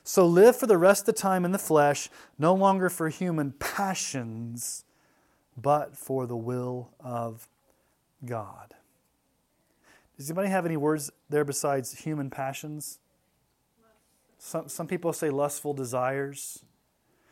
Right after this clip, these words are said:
These can be sexual in nature. They don't necessarily have to be.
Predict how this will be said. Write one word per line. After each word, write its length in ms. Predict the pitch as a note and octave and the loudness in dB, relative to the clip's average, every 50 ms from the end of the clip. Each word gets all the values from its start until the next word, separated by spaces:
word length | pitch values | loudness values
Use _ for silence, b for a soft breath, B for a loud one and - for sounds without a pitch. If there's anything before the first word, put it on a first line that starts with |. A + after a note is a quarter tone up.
| _ _ _ | _ _ _
These 180 | E3+ F#3+ G3 - | -4 -4 -4 -4
can 100 | - A3 | -6 -6
be 100 | G3+ F#3 | -6 -6
sexual 460 | - - F3 E3+ E3+ - - F#3 F#3 | -2 -2 -2 -2 -2 -4 -6 -4 -4
in 60 | F3+ | -2
nature. 300 | E3+ E3+ F3 F3+ F3 - | -2 -4 -4 -6 -4 0
They 80 | F3+ E3+ | 0 0
don't 140 | D#3+ D#3 D3+ | 0 0 -2
necessarily 340 | D3+ D3+ - - D3+ C3 A#2 | -4 -6 -4 -4 -6 -6 -6
have 340 | - - C3+ C#3 D3+ - - | -6 -4 -2 -2 -2 -4 -4
to 100 | - F3 | -6 -4
be. 340 | E3 F#3+ F#3+ F#3+ F#3+ F#3+ | -2 -2 -4 -2 -4 -6